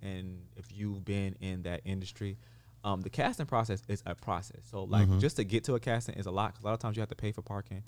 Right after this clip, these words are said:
Speaker 2: Wow.
Speaker 1: and you have to pay all this money. You in there for two seconds, and it's like, wow, and you in this line, so you never know how, re-, how. It's like you never know. You could be in
Speaker 2: Right.
Speaker 1: this long ass line, you get two seconds, but you still gotta figure out how to get there.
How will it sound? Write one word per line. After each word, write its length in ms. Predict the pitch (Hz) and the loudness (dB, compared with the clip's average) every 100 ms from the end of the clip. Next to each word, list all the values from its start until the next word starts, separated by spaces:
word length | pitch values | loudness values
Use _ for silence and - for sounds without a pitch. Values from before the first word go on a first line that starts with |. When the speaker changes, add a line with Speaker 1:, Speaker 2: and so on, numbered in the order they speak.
| - | 2
Speaker 2:
Wow. 220 | 98 90 | 6 8
Speaker 1:
and 80 | 104 | 6
you 60 | 107 | 4
have 80 | 113 | 2
to 60 | |
pay 140 | - 113 | 2 0
all 180 | - 104 | 2 2
this 120 | 107 | 2
money. 200 | 104 101 | -2 -2
You 100 | 101 | -2
in 140 | 98 | -2
there 80 | 101 | -2
for 100 | 101 | -4
two 160 | - 110 | -2 -4
seconds, 360 | - 98 95 | -2 -6 -6
and 80 | 101 | -6
it's 100 | 95 | -6
like, 140 | 92 - | -6 -4
wow, 320 | 87 95 90 | -2 -2 -4
and 140 | 90 | -4
you 100 | 95 | -4
in 160 | 98 95 | -4 -6
this 140 | 95 | -6
line, 280 | 92 92 101 | -6 -4 -4
so 80 | 110 | -4
you 60 | |
never 160 | 110 131 | -4 -2
know 100 | 107 | -2
how, 160 | 101 90 | -2 -4
re-, 100 | - | -2
how. 80 | 110 - - - - | -4 -4 -12 -20 -4
It's 140 | - 139 | 2 4
like 160 | 120 - | 2 -2
you 120 | 123 | 2
never 240 | 123 117 113 | 8 8 6
know. 220 | 104 - | 2 0
You 80 | 113 | -2
could 120 | 117 | 0
be 60 | 120 | 8
in 60 | |
Speaker 2:
Right. 80 | 107 | 10
Speaker 1:
this 80 | 92 | 10
long 200 | 107 110 | 6 4
ass 180 | 107 104 | 0 0
line, 220 | 104 104 | -2 -2
you 60 | 107 | -4
get 200 | 110 - | -4 -4
two 140 | - | -4
seconds, 320 | 131 - 113 104 | -2 -2 -2 -6
but 100 | 101 | -8
you 60 | |
still 180 | 107 120 | -2 0
gotta 160 | 107 101 | 2 0
figure 220 | 113 107 | 0 0
out 80 | 104 | 0
how 80 | 107 | -2
to 80 | 92 | -2
get 200 | 101 - | -2 -2
there. 220 | 104 | -4